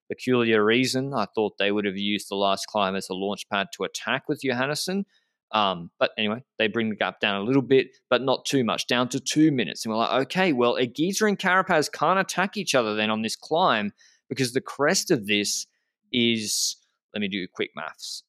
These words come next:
"it's like thirty Ks from the finish." and they need to be together to the finish if the gap is now at one fifty, one fifty-five. They crest it, looking good. Higuita on the descent, gapping Carapaz.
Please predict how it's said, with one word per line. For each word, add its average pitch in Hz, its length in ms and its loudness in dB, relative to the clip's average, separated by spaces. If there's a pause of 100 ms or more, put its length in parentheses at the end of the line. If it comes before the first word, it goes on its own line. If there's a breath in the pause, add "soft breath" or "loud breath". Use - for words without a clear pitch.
(100)
"it's - 160 -8
like 147 200 0
thirty 139 380 4
Ks 117 320 -2
from 110 160 -8
the 98 60 -6
finish." - 500 -10 (380)
and 107 520 -2 (100)
they 120 160 2
need 120 300 0
to 117 80 -6
be 113 120 2
together 104 440 -2
to - 120 -12
the 101 80 -6
finish 101 440 -2
if 107 100 -6
the 107 100 -2
gap 110 280 -2
is 104 120 -8
now 98 240 -2
at - 80 -10
one 101 240 -2
fifty, 104 280 -6
one 98 160 -4
fifty-five. 87 640 -8 (220 loud breath)
They - 160 2
crest 226 400 2
it, 214 180 6
looking 160 280 0
good. 139 180 6
Higuita 160 340 2
on 156 120 4
the 135 80 4
descent, 120 460 0
gapping 139 360 0
Carapaz. 110 800 0